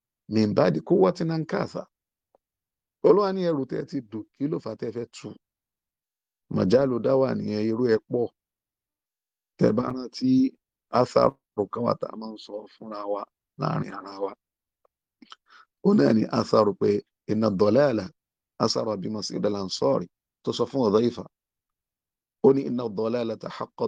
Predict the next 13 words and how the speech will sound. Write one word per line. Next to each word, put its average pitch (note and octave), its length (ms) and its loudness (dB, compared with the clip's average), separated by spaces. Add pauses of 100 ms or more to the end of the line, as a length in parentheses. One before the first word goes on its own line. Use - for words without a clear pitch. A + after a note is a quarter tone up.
dalalati. G#2 600 -2 (180)
Ó - 80 -2
ní C#3+ 160 0
ìṣìnà G#2+ 400 -6
tó - 120 -6
lágbára. C3 580 0 (920)
Ó A2 80 4
ní G#2+ 80 4
an G2+ 140 2
ta'rifa A2 460 0
ma G2 160 -2
kunta A2 380 -4
tunkir. A2 480 -6